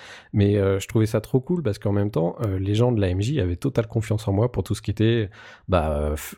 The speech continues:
continuer à faire de la photographie, faire du film, euh, pour représenter un max aussi ce que les jeunes faisaient, euh, faire des petites vidéos. Ils kiffaient ça, les gamins. Euh,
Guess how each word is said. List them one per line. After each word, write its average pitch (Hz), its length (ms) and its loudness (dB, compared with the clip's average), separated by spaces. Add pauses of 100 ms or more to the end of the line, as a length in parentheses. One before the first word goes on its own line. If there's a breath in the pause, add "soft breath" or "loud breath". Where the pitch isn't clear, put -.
continuer 104 380 2
à 101 60 2
faire 95 160 -2
de 92 60 -6
la 90 80 -2
photographie, 101 640 -2
faire 90 220 0
du 90 120 -4
film, 123 380 0
euh, 92 120 2
pour 92 220 -4
représenter 90 500 0
un 87 120 -2
max 104 280 -2
aussi 101 220 -2
ce - 80 -8
que 104 100 -2
les 90 180 0
jeunes 85 200 -2
faisaient, 110 400 -2 (460 loud breath)
euh, 85 320 2
faire 95 200 2
des 87 120 0
petites 90 240 -4
vidéos. 104 640 4
Ils 85 200 -4
kiffaient - 280 -6
ça, 87 420 0
les 80 120 -4
gamins. 92 320 0 (480 loud breath)
Euh, 80 140 0